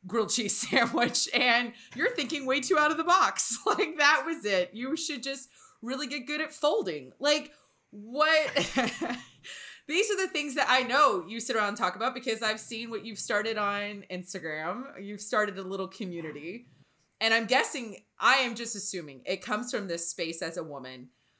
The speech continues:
of living a vocation, of wanting to be holy, of wanting to be a good mother, of wanting to be a good spouse, yet honoring and understanding those desires put inside of you by God are good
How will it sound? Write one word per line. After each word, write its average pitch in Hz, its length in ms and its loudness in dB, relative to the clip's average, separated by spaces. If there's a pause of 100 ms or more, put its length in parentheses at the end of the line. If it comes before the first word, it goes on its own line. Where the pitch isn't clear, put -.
(280)
of 269 300 6
living 226 260 -2
a 175 60 -2
vocation, 147 760 -6 (460)
of 196 200 0
wanting 208 340 -2
to 247 100 -8
be 185 140 -8
holy, 165 580 -6
of 175 200 -6
wanting 196 320 -2
to 240 120 -8
be 185 120 -6
a 175 60 -4
good 160 200 -4
mother, 151 260 -4
of 175 200 -6
wanting 202 260 -6
to 202 80 -8
be 175 120 -8
a 165 40 -6
good 160 240 -6
spouse, 151 760 -2 (920)
yet 226 480 2 (1040)
honoring 196 760 0 (300)
and 226 260 -2
understanding 254 920 -2
those 294 220 0
desires 240 600 0
put - 260 -4
inside 208 440 0
of 175 100 -10
you 180 100 -10
by 170 200 -2
God 185 520 0
are 170 100 -6
good 143 400 -10